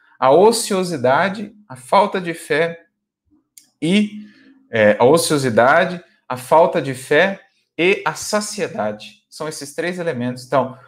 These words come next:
a mente desocupada, a falta de serviço, as almofadas que estão aqui representadas,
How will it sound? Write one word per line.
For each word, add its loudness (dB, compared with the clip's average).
a -6
mente 2
desocupada, 2
a 2
falta 2
de -8
serviço, -4
as -2
almofadas -2
que -20
estão -8
aqui -10
representadas, -8